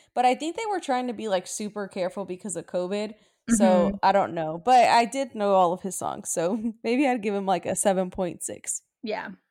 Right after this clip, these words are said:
Speaker 2: All right,
Speaker 1: <laughs>
Speaker 2: <laughs> let's move on to celebrity appearances.
Speaker 1: Oh,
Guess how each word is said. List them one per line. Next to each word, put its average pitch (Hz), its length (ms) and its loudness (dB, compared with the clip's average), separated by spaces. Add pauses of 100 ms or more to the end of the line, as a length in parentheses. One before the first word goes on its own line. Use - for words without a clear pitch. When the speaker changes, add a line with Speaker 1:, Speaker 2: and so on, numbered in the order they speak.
(340)
Speaker 2:
All 262 80 0
right, 262 260 2 (120)
Speaker 1:
<laughs> - 0 -
Speaker 2:
<laughs> 262 240 -4
let's 254 260 -4
move 285 200 -2
on 262 220 -2
to 220 380 -10
celebrity 202 720 -6
appearances. - 1000 -8 (320)
Speaker 1:
Oh, 240 520 2